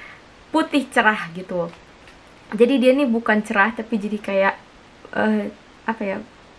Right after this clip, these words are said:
putih bersih gitu ya. Tahu kan putih bersih itu kayak nggak, kayak kelihatan nggak ada noda gitu. Lalu, eh, mengurangi minyak berlebih. Hmm, biasanya aku,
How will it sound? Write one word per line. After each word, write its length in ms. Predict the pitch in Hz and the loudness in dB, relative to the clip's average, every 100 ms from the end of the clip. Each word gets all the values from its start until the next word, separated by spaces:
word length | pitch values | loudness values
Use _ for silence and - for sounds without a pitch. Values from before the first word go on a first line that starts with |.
| - | -8
putih 320 | 247 247 233 | -4 0 2
bersih 400 | 240 - 277 247 | 2 2 0 2
gitu 240 | 208 196 | 2 0
ya. 200 | 196 202 214 | 0 0 0
Tahu 160 | 226 | -2
kan 240 | 233 254 269 - - - - | 0 -2 -4 -10 -16 -16 -8
putih 160 | 226 | -4
bersih 320 | 226 208 240 226 | -4 -4 -4 -2
itu 160 | 254 | -2
kayak 320 | 233 214 196 | -2 -4 -4
nggak, 120 | - - - | -8 -14 -10
kayak 300 | 226 202 - - - - - - - | -2 0 -2 -6 -20 -20 -20 -12 -4
kelihatan 320 | 233 226 226 | -2 0 0
nggak 140 | 202 | 2
ada 80 | 208 | 2
noda 440 | 214 233 226 233 233 226 196 | 4 4 6 6 6 4 -2
gitu. 280 | 196 180 - - - - - - - - - - | -6 -6 -8 -12 -16 -20 -20 -20 -20 -20 -14 -6
Lalu, 800 | 214 214 220 240 294 330 359 - | -2 0 2 2 0 0 -2 -2
eh, 280 | 233 226 226 | 0 2 2
mengurangi 560 | 220 220 220 226 247 277 | 2 2 2 2 0 0
minyak 320 | 269 247 240 240 | 0 0 -2 0
berlebih. 520 | 214 208 196 208 185 - - - - - - | 2 2 0 -4 -6 -12 -20 -20 -20 -20 -14
Hmm, 560 | 208 202 196 190 190 190 | -8 -6 -4 -6 -8 -8
biasanya 560 | 190 208 214 214 240 285 | -8 -6 -4 -2 -2 -2
aku, 240 | 320 339 | -6 -8